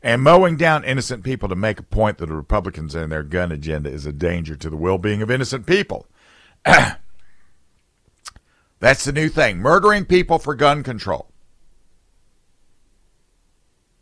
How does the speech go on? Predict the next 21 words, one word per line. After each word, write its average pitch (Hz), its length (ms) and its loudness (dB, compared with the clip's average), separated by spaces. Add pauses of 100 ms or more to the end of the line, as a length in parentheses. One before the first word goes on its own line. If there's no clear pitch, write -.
(240)
Gun 135 200 2
control 131 340 -2
leads 139 360 -2
to 147 100 0
murdering 139 380 0
people, 131 380 -4
and 117 200 -2
then 127 160 0
if 117 100 -8
we 131 80 -4
don't 135 240 4
get 113 160 0
it, 104 100 -6
we 110 140 -2
murder 110 260 2
people 98 280 -4
to 85 80 -6
get 92 160 -2
to - 40 -16
gun 80 200 -2
control. - 320 -18